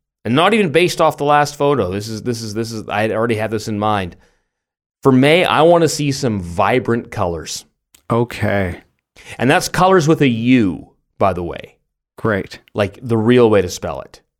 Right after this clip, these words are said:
Speaker 2: Like O U R.
Speaker 1: Uh, hang on. It would be really weird. Uh, yes, O U R.
Speaker 2: But the Americans, now you're alienating them.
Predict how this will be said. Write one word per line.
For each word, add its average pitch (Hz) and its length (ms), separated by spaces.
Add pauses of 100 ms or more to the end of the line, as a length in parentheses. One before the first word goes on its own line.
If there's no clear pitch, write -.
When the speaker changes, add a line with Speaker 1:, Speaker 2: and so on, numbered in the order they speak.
(140)
Speaker 2:
Like 107 280
O 120 160
U 107 260
R. 82 420 (1300)
Speaker 1:
Uh, 90 220
hang 90 200
on. 80 160
It 82 60
would 87 100
be 87 180
really 90 320
weird. 95 160 (200)
Uh, 95 40
yes, 98 460
O 104 100
U 101 200
R. 87 280 (380)
Speaker 2:
But 110 120
the 123 120
Americans, 120 600
now 110 140
you're 113 200
alienating 104 640
them. 95 220